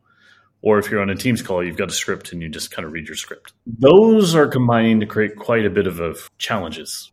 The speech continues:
across most multinational organizations. And that's why you're seeing a lot of churn,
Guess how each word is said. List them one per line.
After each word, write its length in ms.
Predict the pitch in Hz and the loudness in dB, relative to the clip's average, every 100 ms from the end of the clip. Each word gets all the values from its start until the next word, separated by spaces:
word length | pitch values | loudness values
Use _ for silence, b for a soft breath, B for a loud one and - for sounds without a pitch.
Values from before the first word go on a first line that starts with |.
| _ | _
across 300 | - 113 107 | -8 -4 -4
most 460 | 104 104 110 110 117 | 0 4 4 2 -4
multinational 720 | 98 92 90 87 85 - 82 | -4 -4 -6 -8 -8 -12 -16
organizations. 640 | 92 87 90 85 78 80 B B B - | -14 -12 -10 -10 -12 -16 B B B -4
And 100 | 113 | -2
that's 220 | 113 - | -2 -2
why 80 | 117 | 0
you're 100 | 110 | 0
seeing 280 | - 113 90 | -4 -8 -8
a 80 | |
lot 580 | 82 92 120 127 120 107 | -8 -4 2 4 4 4
of 100 | 95 | -2
churn, 360 | - 90 76 | -6 -10 -14